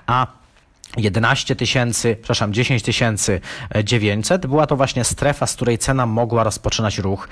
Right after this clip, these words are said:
spadkowy. Co się stało w tym tygodniu? Zwróćcie uwagę,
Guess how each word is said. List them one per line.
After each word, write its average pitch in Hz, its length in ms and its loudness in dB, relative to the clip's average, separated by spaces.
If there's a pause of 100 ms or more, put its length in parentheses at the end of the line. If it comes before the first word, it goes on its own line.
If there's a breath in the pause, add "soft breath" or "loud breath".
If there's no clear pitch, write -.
(280 loud breath)
spadkowy. - 720 0
Co 147 120 0
się 196 140 4
stało 156 500 2 (100)
w - 80 -4
tym 117 140 2
tygodniu? 104 580 0 (300)
Zwróćcie 160 420 2
uwagę, 139 460 0